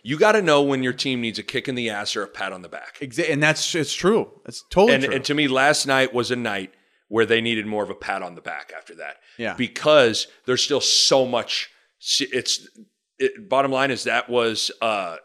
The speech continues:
Speaker 1: I mean, there, you, you still have, you still can, you could, still could win the West.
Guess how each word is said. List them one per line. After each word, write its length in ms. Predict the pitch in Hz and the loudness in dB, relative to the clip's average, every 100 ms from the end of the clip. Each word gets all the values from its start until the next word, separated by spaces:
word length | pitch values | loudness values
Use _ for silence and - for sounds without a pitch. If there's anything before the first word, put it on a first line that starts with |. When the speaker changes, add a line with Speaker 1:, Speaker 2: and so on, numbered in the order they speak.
| _ _ _ - | _ _ _ -10
Speaker 1:
I 40 | |
mean, 240 | 127 110 101 - _ _ _ _ - - - | -6 -6 -10 -18 _ _ _ _ -20 -20 -6
there, 600 | 107 123 123 120 113 110 _ _ _ _ _ _ 131 | 4 6 8 6 2 -4 _ _ _ _ _ _ -16
you, 140 | 135 | -14
you 160 | 131 175 | -6 -4
still 300 | - 196 180 | 2 4 6
have, 380 | 180 143 135 131 | 6 4 4 0
you 80 | 220 | -2
still 280 | - 247 254 | 2 2 2
can, 440 | 190 190 175 147 _ _ _ _ _ _ | 0 -2 -2 -8 _ _ _ _ _ _
you 160 | 110 254 | -6 -4
could, 120 | 202 | -2
still 140 | 311 | 0
could 160 | 277 196 | 0 0
win 120 | 277 | 2
the 60 | 254 | 4
West. 420 | 339 - - | 6 4 0